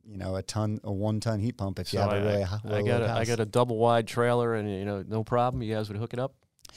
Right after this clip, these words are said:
Speaker 1: We don't necessarily work on trailers. You need to have a, you need to have a permanent foundation or
Speaker 2: Okay.
Speaker 1: to be locked in so that we can, uh, so that we can do the work. But we have done quite a bit of work on modulars. We can do above ground tie-ins. So if you have a slab on grade house, that's okay.
Speaker 2: Okay.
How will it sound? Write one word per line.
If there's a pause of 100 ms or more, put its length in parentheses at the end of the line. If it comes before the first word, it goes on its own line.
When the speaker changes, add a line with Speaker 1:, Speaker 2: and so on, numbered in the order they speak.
(220)
Speaker 1:
We
don't
necessarily
work
on
trailers.
You
need
to
have
a,
you
need
to
have
a
permanent
foundation (140)
or
Speaker 2:
Okay. (180)
Speaker 1:
to
be
locked
in
so
that
we
can, (160)
uh,
so
that
we
can
do
the
work.
But
we
have
done
quite
a
bit
of
work
on
modulars.
We
can
do
above
ground
tie-ins.
So
if
you
have
a
slab
on
grade
house,
that's
okay.
Speaker 2:
Okay.